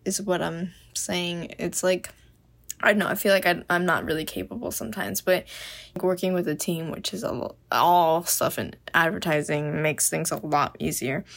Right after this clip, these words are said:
'cause you get to bounce ideas off of each other. So when I graduate, I'm hoping to work for an agency. I wanna work for a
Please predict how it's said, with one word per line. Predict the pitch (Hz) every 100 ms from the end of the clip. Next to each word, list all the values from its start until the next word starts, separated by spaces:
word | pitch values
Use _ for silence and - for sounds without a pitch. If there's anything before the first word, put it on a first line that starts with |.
| - - -
'cause | 190
you | 180
get | 160
to | -
bounce | 151 131 170
ideas | 160 143 139
off | - - -
of |
each | - - -
other. | 208 214 226 - _ _ _ _ - - - - - - -
So | - - 214 190 190 185 185 190
when | 196
I | 170
graduate, | 175 185 202 196 185
I'm | 165
hoping | 175 165 - 165 175
to | - - 120 113 196 196 - - - - _
work | - -
for | -
an | 143 -
agency. | 220 220 220 214 - 214 208 208 - - - - - - - -
I |
wanna | 202 190 196
work | 190
for | 190 - 175 165 147
a | - 147 139 135 180